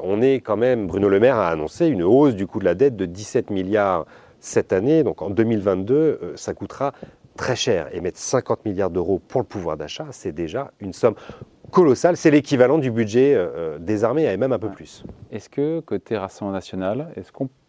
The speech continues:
Speaker 2: pourrait se montrer conciliant et constructif ?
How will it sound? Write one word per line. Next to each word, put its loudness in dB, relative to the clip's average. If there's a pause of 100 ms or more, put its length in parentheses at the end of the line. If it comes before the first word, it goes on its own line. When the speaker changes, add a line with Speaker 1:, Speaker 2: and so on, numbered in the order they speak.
(120)
Speaker 2:
pourrait 0
se -18
montrer -4
conciliant -4
et -4
constructif ? -12